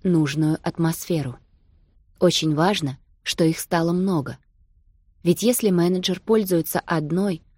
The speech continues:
пусть даже и самой волшебной фразой, через какое-то время она перестаёт действовать и звучит, как заезженная пластинка.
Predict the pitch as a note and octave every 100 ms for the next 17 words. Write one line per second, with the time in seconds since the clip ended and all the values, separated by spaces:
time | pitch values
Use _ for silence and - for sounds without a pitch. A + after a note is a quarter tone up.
0 | - B3 G#3+ F3 E3 D#3+ - F#3+ F3 C#3+
1 | C#3 C#3 E3+ D3 C#3 C3 G3 A3 D#3+ C#3+
2 | _ _ _ _ - - A3 - A3+ A3
3 | C4 A#3+ G3+ G#3+ B3 B3 - F#3 F#3 -
4 | G#3 F#3 - D#3+ F3 E3+ G#3 F#3+ - C3+
5 | B2 - _ _ _ _ - C4 F3 D3+
6 | - A#3 - _ _ - C#4 G#3+ F#3 D3
7 | C#3+ C3 D3+ D3+ D3 D#3+ - - C#3 C3
8 | -